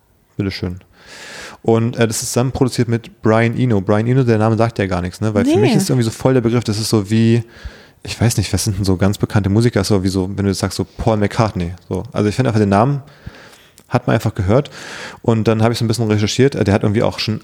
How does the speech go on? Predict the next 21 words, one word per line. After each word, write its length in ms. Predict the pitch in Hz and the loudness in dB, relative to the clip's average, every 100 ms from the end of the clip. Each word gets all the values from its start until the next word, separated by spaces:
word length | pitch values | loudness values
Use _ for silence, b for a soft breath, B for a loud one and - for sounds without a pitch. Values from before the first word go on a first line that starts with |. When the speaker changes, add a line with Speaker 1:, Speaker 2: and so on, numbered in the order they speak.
| - | -2
Speaker 1:
alle 200 | 107 104 | 0 2
möglichen 380 | 101 98 95 98 | 0 -2 -2 0
Sachen, 160 | 98 | 2
also 120 | 104 | 0
Brian 260 | 90 92 98 | 0 0 0
Eno 200 | 107 110 | 2 0
produziert, 540 | - 101 101 - 117 | 0 -2 -2 0 0
also 320 | 107 95 90 90 - - - - _ _ _ _ - - | 0 0 0 -2 -8 -16 -18 -18 _ _ _ _ -18 -16
für 180 | - 117 | 2 4
U 160 | 107 | 4
two 500 | 107 - 107 98 104 | 0 0 2 4 4
und 160 | 104 101 | 2 0
für 380 | - 101 98 95 | -2 0 2 0
Schieß 240 | - 107 | -2 -2
mich 100 | 104 | -2
tot, 200 | - 95 | -2 -4
für 200 | - 98 | 0 0
wirklich 320 | 95 - - 104 | 0 -2 -2 0
alle, 420 | 101 98 98 98 B B B B B B _ | 2 2 2 -2 B B B B B B _
alle 240 | 120 127 | 2 2
großen 760 | 107 98 104 - 101 95 98 | 2 2 2 2 -2 -2 -4